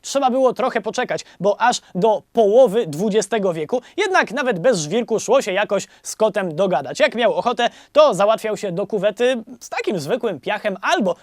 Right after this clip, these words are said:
co było popularne w Stanach Zjednoczonych, do garnka wyłożonego gazetą. Do czego by się jednak kot nie wypróżniał, coraz częściej traktowany był jak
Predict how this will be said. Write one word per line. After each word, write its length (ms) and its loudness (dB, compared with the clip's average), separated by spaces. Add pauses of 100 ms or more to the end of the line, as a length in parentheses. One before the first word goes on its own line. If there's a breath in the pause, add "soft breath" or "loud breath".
co 140 -4
było 280 2
popularne 480 -2
w 40 -12
Stanach 380 -4
Zjednoczonych, 600 -2 (200 loud breath)
do 260 2
garnka 600 2
wyłożonego 720 0
gazetą. 520 -2 (300 soft breath)
Do 140 2
czego 220 2
by 100 0
się 80 -4
jednak 360 -2
kot 240 0
nie 100 -4
wypróżniał, 500 -2 (120)
coraz 300 0
częściej 420 -6
traktowany 560 -2
był 220 2 (260 loud breath)
jak 380 2